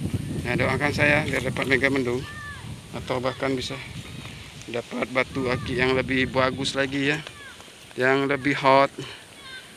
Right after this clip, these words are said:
yang lebih super duper. Dan sini kita lanjut lagi nih ke perburuan santai nih, ya.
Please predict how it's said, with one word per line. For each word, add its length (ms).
yang 240
lebih 240
super 480
duper. 800
Dan 320
sini 240
kita 240
lanjut 320
lagi 240
nih 240
ke 80
perburuan 640
santai 400
nih, 160
ya. 80